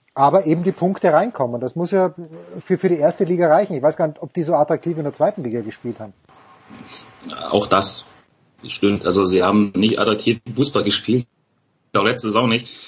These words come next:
Speaker 2: Ähm, der Gipfel, letzte Saison war ja, waren ja auch die Relegationsspiele gegen Stuttgart. Das, äh, gerade das Rückspiel <laughs> war ja aus fußballerischer Sicht, äh,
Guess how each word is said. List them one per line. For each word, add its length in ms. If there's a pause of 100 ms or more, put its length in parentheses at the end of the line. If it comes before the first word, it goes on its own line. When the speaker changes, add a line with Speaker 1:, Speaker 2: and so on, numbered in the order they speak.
(220)
Speaker 2:
Ähm, 300 (140)
der 460
Gipfel, 580
letzte 440
Saison 240
war 80
ja, 200
waren 140
ja 80
auch 80
die 80
Relegationsspiele 580
gegen 140
Stuttgart. 420
Das, 300
äh, 240 (120)
gerade 200
das 160
Rückspiel 580
<laughs> 60
war 120
ja 100
aus 220
fußballerischer 520
Sicht, 320
äh, 360